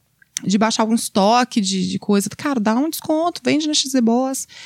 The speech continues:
Então, tem essas ferramentas ali. E ferramentas de, de comunicação também com a comunidade. Você pode trazer visibilidade pra sua empresa dessa forma, né?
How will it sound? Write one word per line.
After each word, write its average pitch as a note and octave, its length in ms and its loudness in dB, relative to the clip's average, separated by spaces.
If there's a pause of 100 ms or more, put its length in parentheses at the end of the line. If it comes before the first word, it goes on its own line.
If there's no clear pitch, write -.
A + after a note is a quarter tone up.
(140)
Então, B3+ 220 2
tem D4+ 140 2
essas D#4 200 -2
ferramentas A#3 560 4
ali. B3 340 2 (720)
E A#3+ 300 6
ferramentas C4 500 4
de, B3 140 0 (120)
de G#3+ 160 -4
comunicação C4+ 800 2
também A#3 400 4
com B3+ 60 -2
a - 40 -12
comunidade. G#3 600 2
Você G#3 160 0
pode G3+ 880 2 (320)
trazer A3 320 2
visibilidade A#3 640 2
pra A3 120 0
sua G#3+ 140 -2
empresa A3 400 2
dessa G3+ 220 2
forma, A3+ 500 2
né? A3 200 0